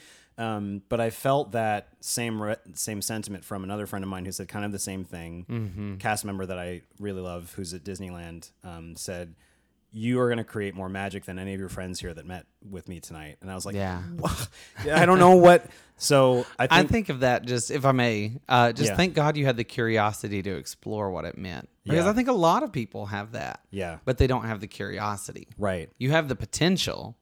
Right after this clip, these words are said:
Speaker 1: Yeah.
Speaker 2: but then you go meet someone, get married, stay small.
Speaker 1: Yeah.
Speaker 2: Not that that is, there's anything wrong with it,
Speaker 1: No.
Speaker 2: but you, you, yeah. Just
Speaker 1: Yeah.
Speaker 2: thank God you had the, the curiosity to explore what they meant by that
Speaker 1: Yeah.
Speaker 2: and also live up to it.
Speaker 1: Yeah, and also, so I think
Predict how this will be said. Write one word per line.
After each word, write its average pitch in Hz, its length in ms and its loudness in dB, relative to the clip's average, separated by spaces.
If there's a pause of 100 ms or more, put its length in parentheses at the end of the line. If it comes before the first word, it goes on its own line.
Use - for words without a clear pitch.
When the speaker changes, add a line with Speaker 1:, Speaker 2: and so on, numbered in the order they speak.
Speaker 1:
Yeah. 104 160 -2
Speaker 2:
but - 80 0
then 135 140 6
you 127 100 -2
go 117 500 0
meet 113 380 -4
someone, 110 400 -2
get 104 160 -8
married, 101 460 -2
stay 107 320 -2
small. 98 640 -4
Speaker 1:
Yeah. 92 320 -4 (260)
Speaker 2:
Not 185 280 4
that 202 160 6
that 160 220 6
is, 135 420 2
there's 139 200 2
anything 120 300 0
wrong 151 340 6
with 113 220 2
it, 120 80 4
Speaker 1:
No. 110 260 2
Speaker 2:
but 113 340 2 (840)
you, 135 500 0
you, 143 440 -6 (800)
yeah. 139 300 -2 (320)
Just 120 140 2
Speaker 1:
Yeah. 107 60 4
Speaker 2:
thank 151 160 0
God 135 240 4
you 123 80 -2
had 123 200 0
the, 113 400 0 (100)
the 113 420 2 (100)
curiosity 113 720 2
to 104 120 -4
explore 110 500 -6
what 104 240 -4
they 104 120 -4
meant 101 260 -6
by 120 120 -2
that 123 100 4
Speaker 1:
Yeah. 135 220 8
Speaker 2:
and 175 160 8
also 175 260 4
live 127 220 0
up 120 200 0
to 82 180 -6
it. 50 180 -10
Speaker 1:
Yeah, 131 420 8
and 131 140 2
also, 131 240 2
so 131 200 2
I 123 60 4
think 139 540 -4